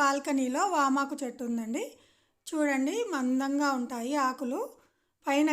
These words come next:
గ్రీన్గా, అడుగున వైట్గా ఉంటాయి. నేను ఒక మూడు ఆకులు కోసి పక్కన పెట్టి కడిగి పెట్టాను. తర్వాత ఒక గిన్నె స్టవ్ మీద పెట్టుకొని హాఫ్ గ్లాస్ వాటర్ పోసాను. తర్వాత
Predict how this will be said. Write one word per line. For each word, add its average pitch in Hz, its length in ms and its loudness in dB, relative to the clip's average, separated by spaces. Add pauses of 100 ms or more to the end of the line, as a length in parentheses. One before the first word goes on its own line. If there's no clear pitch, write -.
(120)
గ్రీన్గా, 269 480 2
అడుగున 262 380 -2
వైట్గా 247 380 -4 (100)
ఉంటాయి. 233 360 -4 (640)
నేను 294 240 2 (120)
ఒక 277 180 -2 (100)
మూడు 254 220 -2
ఆకులు 277 320 -6
కోసి 247 340 -6
పక్కన 277 320 -6
పెట్టి 254 240 -6 (100)
కడిగి 262 320 -4
పెట్టాను. 233 420 -6 (640)
తర్వాత 330 380 2 (460)
ఒక 285 120 -4 (100)
గిన్నె 269 400 2
స్టవ్ 262 300 -2
మీద 285 240 2
పెట్టుకొని 233 460 -4 (580)
హాఫ్ 294 320 4
గ్లాస్ 302 320 2
వాటర్ 262 360 -2
పోసాను. 247 520 -4 (840)
తర్వాత 285 300 0